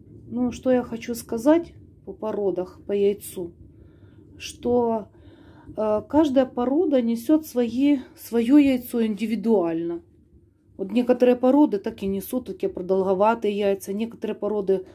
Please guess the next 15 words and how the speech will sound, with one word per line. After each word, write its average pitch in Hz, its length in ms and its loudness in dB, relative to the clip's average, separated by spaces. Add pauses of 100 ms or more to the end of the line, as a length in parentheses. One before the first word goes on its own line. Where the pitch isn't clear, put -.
(160)
вот 190 240 -12
полностью 202 500 -4
кру-, 233 540 0
круглое 226 520 0
яйцо. 214 600 -2 (1300)
Э, 208 880 -4 (760)
есть 226 280 2
большие 220 720 0
яйца, 190 720 0
есть 240 340 0
м-, 226 260 0
яйца 240 480 2
поменьше. 214 920 -2 (3250)
Размер 247 460 4
яйца 320 720 2